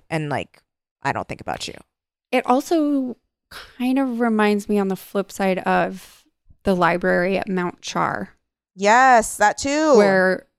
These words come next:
Speaker 2: God just, like, like, a god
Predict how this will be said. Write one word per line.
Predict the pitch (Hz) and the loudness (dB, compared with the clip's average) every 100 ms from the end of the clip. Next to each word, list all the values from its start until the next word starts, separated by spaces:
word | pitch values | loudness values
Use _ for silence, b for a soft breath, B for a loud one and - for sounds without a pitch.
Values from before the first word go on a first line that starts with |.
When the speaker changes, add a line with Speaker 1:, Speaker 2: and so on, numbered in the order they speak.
| _ _ _ _ 294 | _ _ _ _ -10
Speaker 2:
God | - 196 202 208 208 | 2 4 4 2 -2
just, | 208 - | -10 -4
like, | 185 170 - _ _ _ _ _ _ _ _ | -2 -2 -4 _ _ _ _ _ _ _ _
like, | 185 175 - | -8 -6 2
a | 208 226 247 254 262 269 _ _ | 6 6 4 0 0 -4 _ _
god | - 165 - - 196 | -2 0 0 -4 -6